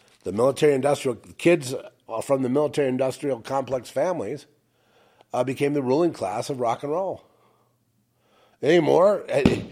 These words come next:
any more illusions you wanna have? Broken. In other words, don't worship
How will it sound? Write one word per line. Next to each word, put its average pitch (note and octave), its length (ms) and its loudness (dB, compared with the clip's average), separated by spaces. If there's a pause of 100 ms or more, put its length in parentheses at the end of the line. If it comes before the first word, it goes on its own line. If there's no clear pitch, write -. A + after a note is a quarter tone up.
(120)
any C#4 220 10
more A3+ 320 8
illusions G3+ 800 4
you G3+ 120 0
wanna F#3+ 200 4
have? F#3 600 0 (1300)
Broken. F3 800 2 (260)
In D#3+ 140 4
other E3+ 180 4
words, D#3 240 2
don't E3 340 2
worship C#3+ 720 -2